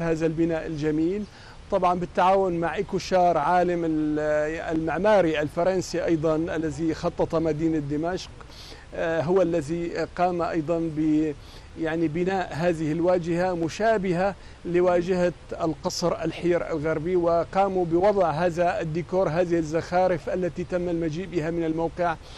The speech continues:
على واجهة هذا المدخل، لتكون، آم،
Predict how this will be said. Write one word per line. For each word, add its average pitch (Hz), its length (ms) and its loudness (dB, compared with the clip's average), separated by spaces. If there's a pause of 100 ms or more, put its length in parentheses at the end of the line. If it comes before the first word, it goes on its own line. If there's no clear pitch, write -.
(220)
على 160 260 0
واجهة 160 540 0
هذا 147 500 0
المدخل، 165 540 -2 (460)
لتكون، 170 840 0
آم، 160 380 0